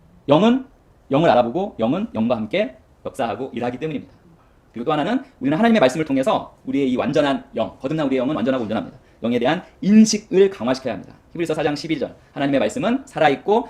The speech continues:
활력이 있어 좌우에 다스는 어떤 것보다 예리하여 혼과 부식의 영,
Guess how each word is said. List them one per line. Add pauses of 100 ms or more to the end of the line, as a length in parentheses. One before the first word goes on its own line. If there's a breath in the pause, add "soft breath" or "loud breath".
(100)
활력이
있어
좌우에
다스는
어떤
것보다
예리하여 (300 loud breath)
혼과
부식의
영,